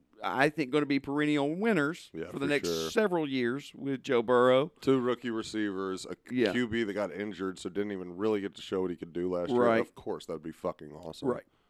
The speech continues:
Speaker 1: It's, they're, and they're gonna be, they're gonna be great.
Speaker 2: And what I love always about what, 'cause I really want them to go to the Super Bowl.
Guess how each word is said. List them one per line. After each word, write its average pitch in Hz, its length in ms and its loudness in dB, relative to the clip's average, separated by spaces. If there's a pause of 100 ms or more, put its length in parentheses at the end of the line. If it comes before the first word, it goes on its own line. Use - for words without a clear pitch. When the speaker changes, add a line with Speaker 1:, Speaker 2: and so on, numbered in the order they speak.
Speaker 1:
It's, 131 280 0 (140)
they're, 131 220 4
and 127 320 -2
they're 127 140 0
gonna 120 160 2
be, 104 260 0 (260)
they're 147 140 2
gonna 139 120 2
be 117 120 -2
great. - 280 -12 (120)
Speaker 2:
And 185 340 -6
what 147 220 -2
I 131 160 4
love 139 580 2 (320)
always 143 400 4
about 127 380 4 (340)
what, 123 360 2 (180)
'cause 147 240 2
I 165 160 8
really 147 340 8
want 117 320 2
them 104 340 2 (180)
to - 100 -4
go 113 100 6
to 101 100 6
the 90 60 0
Super 92 320 -6
Bowl. - 260 -10